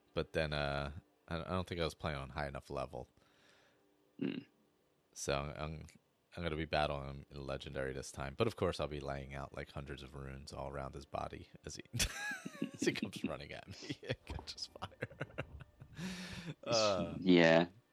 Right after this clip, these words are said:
Speaker 2: that'd be hilarious.
Speaker 1: which will
Speaker 2: You
Speaker 1: be
Speaker 2: need
Speaker 1: extremely
Speaker 2: to, um,
Speaker 1: entertaining, yeah. <laughs>
Speaker 2: Yeah, you need, you need to Twitch that.
Speaker 1: Oh, God. Yeah, you know what? I, I think I will. Well, I gotta get to, I'm gonna start grinding, 'cause I think I'm gonna, um,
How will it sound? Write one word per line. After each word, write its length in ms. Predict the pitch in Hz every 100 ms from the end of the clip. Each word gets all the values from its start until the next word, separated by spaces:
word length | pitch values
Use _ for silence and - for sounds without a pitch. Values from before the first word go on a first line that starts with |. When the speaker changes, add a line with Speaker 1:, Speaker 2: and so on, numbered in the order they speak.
| - - - -
Speaker 2:
that'd 80 | 120
be 80 | 104
hilarious. 680 | - - 95 71 - - -
Speaker 1:
which 140 | 139 139
will 80 |
Speaker 2:
You 80 | 123
Speaker 1:
be 40 | 110
Speaker 2:
need 60 |
Speaker 1:
extremely 400 | 95 131 120 101 90
Speaker 2:
to, 100 | 82
um, 120 | 82
Speaker 1:
entertaining, 440 | 82 80 73 73 76
yeah. 240 | 76 82 107
<laughs> 80 | 135 - - - - - - - _ _ _ _ _ 95
Speaker 2:
Yeah, 140 | 85
you 180 | 78 90
need, 120 | 90 -
you 120 | 92
need 100 | 85
to 140 | - -
Twitch 340 | - 82 -
that. 220 | - 62 - _ _ - 135 120
Speaker 1:
Oh, 260 | 113 117 113
God. 240 | 107 - 117
Yeah, 140 | 117
you 140 | 107
know 100 | 110
what? 100 | 110
I, 220 | 95 98 98
I 20 |
think 180 | 110 90
I 60 |
will. 320 | 80 71 73 -
Well, 160 | 120
I 140 | 110 131
gotta 160 | 135
get 180 | 113 110
to, 260 | - 95 90 -
I'm 80 | 120
gonna 100 | 120
start 280 | - 95
grinding, 360 | 90 82 82 82
'cause 140 | 113
I 80 | 123
think 180 | 127 156
I'm 60 | 143
gonna, 280 | 135 117
um, 420 | 101 95 87 82